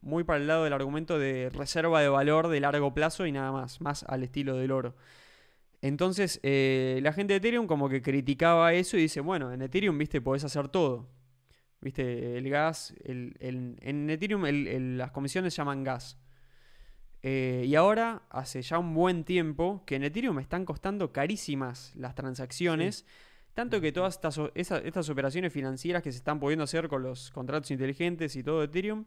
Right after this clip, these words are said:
Speaker 1: eh, están perdiendo bastante sentido en algún punto porque,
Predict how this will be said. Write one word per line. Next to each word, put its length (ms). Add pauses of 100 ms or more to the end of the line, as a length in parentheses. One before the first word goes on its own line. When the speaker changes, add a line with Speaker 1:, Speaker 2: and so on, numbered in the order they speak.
(680)
Speaker 1:
eh, 480
están 260
perdiendo 360
bastante 360
sentido 720
en 100
algún 240
punto 360
porque, 760